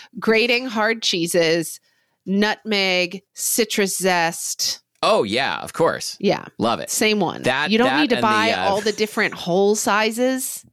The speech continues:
Speaker 2: Did the microplane get popular around the same time as the Misto olive oil sprayer? And, like, one of those things turned out to be useful and one not?
Speaker 1: Yes,
Speaker 2: <laughs>
Speaker 1: I
Speaker 2: I
Speaker 1: think
Speaker 2: feel
Speaker 1: you're
Speaker 2: like
Speaker 1: right.
Speaker 2: it.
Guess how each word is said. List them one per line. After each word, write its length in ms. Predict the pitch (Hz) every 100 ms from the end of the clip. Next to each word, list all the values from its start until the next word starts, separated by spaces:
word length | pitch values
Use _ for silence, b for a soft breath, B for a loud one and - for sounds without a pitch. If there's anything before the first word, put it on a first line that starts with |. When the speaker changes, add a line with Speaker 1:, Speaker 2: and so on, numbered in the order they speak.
| -
Speaker 2:
Did 120 | - 240
the 60 |
microplane 800 | 254 254 349 427 392 226 233 214
get 200 | 196 185
popular 580 | 151 147 147 156 139 127
around 240 | 113 120 120
the 80 |
same 240 | 110 117 110
time 220 | 113 110
as 160 | 107 107
the 120 | 104
Misto 520 | 98 92 - 120 104
olive 420 | 101 90 95 101
oil 320 | 104 113 113 120
sprayer? 600 | - 123 117 127 131 131
And, 180 | 117
like, 160 | 117 98
one 180 | 113 110
of 80 | 113
those 200 | 113 107
things 240 | 123 110
turned 200 | - 110
out 140 | 113 110
to 60 |
be 80 | -
useful 520 | 101 101 - - 110
and 120 | 107 101
one 220 | 92 104
not? 320 | 90 110 120 - -
Speaker 1:
Yes, 420 | 208 175 - -
Speaker 2:
<laughs> 60 | -
Speaker 1:
I 20 |
Speaker 2:
I 20 | 202
Speaker 1:
think 180 | -
Speaker 2:
feel 80 | -
Speaker 1:
you're 80 | 185
Speaker 2:
like 180 | 120 101
Speaker 1:
right. 100 | 90
Speaker 2:
it. 320 | - - -